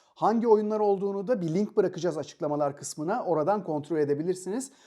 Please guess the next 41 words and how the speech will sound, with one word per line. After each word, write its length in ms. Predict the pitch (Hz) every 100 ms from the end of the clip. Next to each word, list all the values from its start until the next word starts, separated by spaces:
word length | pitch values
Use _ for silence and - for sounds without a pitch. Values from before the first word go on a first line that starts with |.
| -
Hatta 380 | 160 - 180 143
önümüzdeki 560 | 143 151 147 165 170
günlerde 540 | 175 175 170 190 208 160
F 140 | 160
S 180 | 147 170
R 120 | 131
dört 240 | 180 214
desteğinin 480 | 185 175 - 156 143
geleceği 440 | 139 156 147 180 160
oyunlar 480 | 160 196 190 143
da 240 | 147 226 254 - -
o 160 | - 165
linkte 340 | 170 - 208
belirtiliyor. 560 | 160 139 127 123 117 - - _ _ _ _ -
Bu 200 | 127 214
arada 420 | 254 226 220 277
bu 100 | 202
kartın 320 | 208 208 208 233
şöyle 320 | 220 208 220
bir 40 |
güzelliği 540 | 190 175 190 180 185 190
var. 220 | 254 262
Çıkacak 500 | - 143 170 247 247
olan 300 | 190 196 185
teknolojiye 680 | 185 185 185 180 170 240 269
altyapıyı 560 | 190 202 196 185 247
hazırlamış 560 | 208 151 165 180 196 -
durumda. 600 | 165 147 139 196 285 320 -
Ne 200 | 151 202
teknolojisi? 880 | 185 - 156 143 127 127 226 285 294 _ _
A 200 | 156 151
M 200 | 165 165
D'nin 360 | 160 170 226 262
Computex'te 760 | - 175 165 180 180 - 165
duyurmuş 400 | 135 147 180 190
olduğu 380 | 180 156 175 247
F 260 | 170 147 156
S 120 | 220
R 180 | 247 170
Redstone 540 | 185 185 - 151 127
teknolojisi. 680 | 127 117 127 117 110 110 101